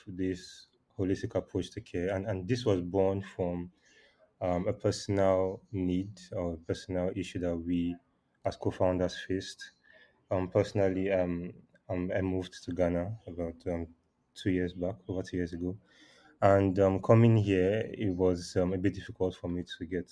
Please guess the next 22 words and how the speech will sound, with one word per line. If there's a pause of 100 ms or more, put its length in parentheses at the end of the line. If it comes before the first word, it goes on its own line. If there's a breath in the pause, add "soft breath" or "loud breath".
(160)
access
to
care, (1040)
um,
mainly
because
of,
you
know,
I
wasn't
on
any
insurance
plans,
or (500 soft breath)
I
literally
had, (640)
knew
no
one,